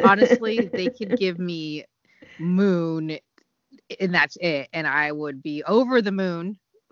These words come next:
Speaker 1: for it. So the next song we go into, which I was so excited about, because by this time I had gotten what all the, like,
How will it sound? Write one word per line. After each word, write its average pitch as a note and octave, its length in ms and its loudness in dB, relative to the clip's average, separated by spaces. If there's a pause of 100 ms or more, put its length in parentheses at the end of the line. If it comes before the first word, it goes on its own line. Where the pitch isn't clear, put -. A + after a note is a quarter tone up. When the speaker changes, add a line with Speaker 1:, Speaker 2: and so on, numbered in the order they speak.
(140)
Speaker 1:
for E3 280 -6
it. - 360 -16 (400)
So E3+ 880 4 (260)
the A3 120 -4
next G3 340 -6
song G#3+ 240 -6
we F3 100 -12
go D3 260 -10
into, C#3+ 680 -8
which D#3+ 320 -4
I E3 100 4
was E3 160 -4
so G3 280 -2
excited E3 360 -4
about, D3 300 -4
because E3 340 -6 (300)
by A3+ 120 4
this C4+ 200 0
time C4+ 240 -2
I F#3+ 80 -4
had E3 120 -8 (160)
gotten D#3 400 -6
what D3 240 -10
all C#3 280 -8
the, C#3 200 -12
like, B2+ 400 -12